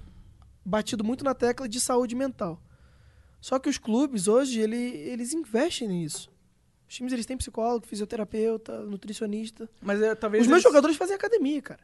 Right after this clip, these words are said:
Speaker 2: É, mas eles podem pensar em influência pros o-, meninos, né? Que ficarem muito tempo jogando. Tipo, eu fiquei muito tempo jogando o dia inteiro. E eu conheço muita gente que não joga nada e não, não é que não, não é mais sau-, tem mais
Speaker 1: Saudável.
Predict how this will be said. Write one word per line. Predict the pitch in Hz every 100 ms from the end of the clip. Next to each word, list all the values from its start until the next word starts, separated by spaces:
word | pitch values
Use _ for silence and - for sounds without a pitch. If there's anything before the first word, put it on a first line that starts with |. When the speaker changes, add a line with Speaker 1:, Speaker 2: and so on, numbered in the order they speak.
| _
Speaker 2:
É, | 247
mas | 165 170
eles | 185
podem | 180 208 190
pensar | 208 233
em |
influência | 226 226 220 220
pros | 220 240 214
o-, | 208 208
meninos, | 202 208 196 151 151
né? | 160 156 -
Que | 185
ficarem | - 175 175 175 - - _ -
muito | 208 -
tempo | 208 190
jogando. | 220 180 175 -
Tipo, | 330 -
eu | 339 381
fiquei | - 330 -
muito | 285 349
tempo | - 302 311
jogando | 294 233 262
o |
dia | 233 277
inteiro. | - 359 226 302 - _ _ _ _ -
E |
eu | 262
conheço | 262 247
muita | 262 339
gente | 247 262 -
que | - 262
não | 226 220 294
joga | 285 240 285
nada | 240 214 226 320
e | 508
não, | 523 494
não | 453
é | -
que | 403
não, | 302 220 214 240
não | 262 247
é |
mais | 233 233 220 233 - - - _ _ _ _ _ -
sau-, | - 202
tem | 214
mais | 202 208
Speaker 1:
Saudável. | 214 214